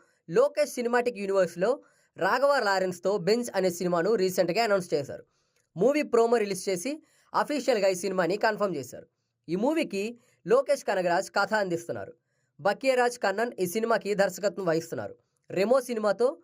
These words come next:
ఇతను దర్శకుడిగా పరిచయం అయ్యాడు. తర్వాత కార్తీతో సుల్తాన్ మూవీ చేశాడు.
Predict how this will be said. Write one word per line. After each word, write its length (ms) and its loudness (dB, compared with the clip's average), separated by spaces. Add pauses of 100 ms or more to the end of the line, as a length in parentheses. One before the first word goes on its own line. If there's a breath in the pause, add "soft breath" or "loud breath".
(240 soft breath)
ఇతను 220 -2
దర్శకుడిగా 520 0
పరిచయం 360 -2
అయ్యాడు. 260 -6 (380)
తర్వాత 340 2
కార్తీతో 560 -2
సుల్తాన్ 380 0
మూవీ 200 0
చేశాడు. 420 -2